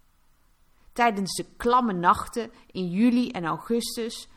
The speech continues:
blijven temperaturen regelmatig boven de twintig graden. Geen wonder dat steeds meer Nederlanders ventilatoren of zelfs airco's aanschaffen.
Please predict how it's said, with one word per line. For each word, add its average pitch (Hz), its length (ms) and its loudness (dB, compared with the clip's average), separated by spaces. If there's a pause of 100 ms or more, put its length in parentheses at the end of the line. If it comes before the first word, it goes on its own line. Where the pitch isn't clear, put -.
(160)
blijven 208 500 2
temperaturen 214 1000 -4
regelmatig 180 1080 -4
boven 202 420 0
de 170 120 -6
twintig 233 400 -4
graden. 208 580 -6 (680)
Geen 247 420 2
wonder 302 420 2
dat 202 220 -4
steeds 285 460 -4
meer 233 240 -2
Nederlanders 214 880 -2
ventilatoren 233 1080 -4 (160)
of - 140 -10
zelfs 247 460 -4
airco's 277 720 -2
aanschaffen. 180 840 -10